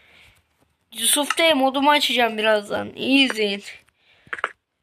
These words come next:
Bekleyin. Hop M L G. Bam.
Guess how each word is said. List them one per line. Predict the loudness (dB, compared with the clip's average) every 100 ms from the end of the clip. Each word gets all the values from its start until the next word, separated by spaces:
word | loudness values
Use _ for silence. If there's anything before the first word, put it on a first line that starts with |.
| _ _ -20 -12 -6 -4 0 0 2 2 0 -2 -2 0 0 -2 -2 -2 -2 -2 -2 0 2 0 0 -4 -6 -6 -8 -10 -10 -10 -12 -12 -12 -6
Bekleyin. | 0 0 0 0 0 0 -4 -10 -14 -14 -20 _ _ _ _ -20 -6
Hop | 0 0 2
M | 0 2 0
L | 0
G. | 2 2 2 -2 -8 -10 -12 -4 0 2 0 -4 -8 -10 -16 -18 -10 -10 -8 -4 -2 0 0 0 -2 -6 -4 2
Bam. | 6 6 6 2 -4